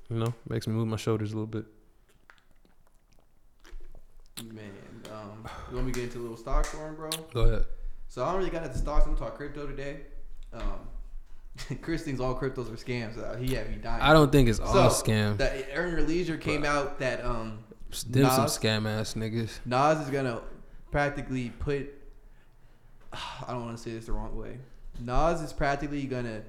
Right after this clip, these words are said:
Speaker 2: let people invest in a blockchain that, that you're gonna get paid royalties from his album.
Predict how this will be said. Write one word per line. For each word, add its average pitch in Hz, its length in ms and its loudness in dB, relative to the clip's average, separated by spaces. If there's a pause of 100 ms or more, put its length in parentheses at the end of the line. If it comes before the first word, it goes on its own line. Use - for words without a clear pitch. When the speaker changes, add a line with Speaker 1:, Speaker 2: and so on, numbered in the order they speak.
(420)
Speaker 2:
let 123 360 -4
people 135 360 -2
invest 113 480 -2
in 101 80 -8
a 107 60 -10
blockchain 113 680 -4 (920)
that, 110 320 -6
that 113 340 -8
you're 123 120 -4
gonna 120 120 -4
get 110 200 -2
paid 127 200 -2
royalties 113 600 -4
from 107 160 -6
his 120 180 2
album. 113 360 -2